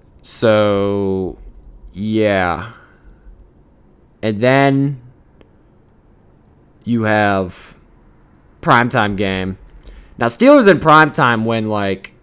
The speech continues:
something crazy, like, eighty, eighty-five percent of the time,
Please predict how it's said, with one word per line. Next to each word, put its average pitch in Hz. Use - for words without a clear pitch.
something 101
crazy, 98
like, 85
eighty, 104
eighty-five 101
percent 98
of 90
the 87
time, 87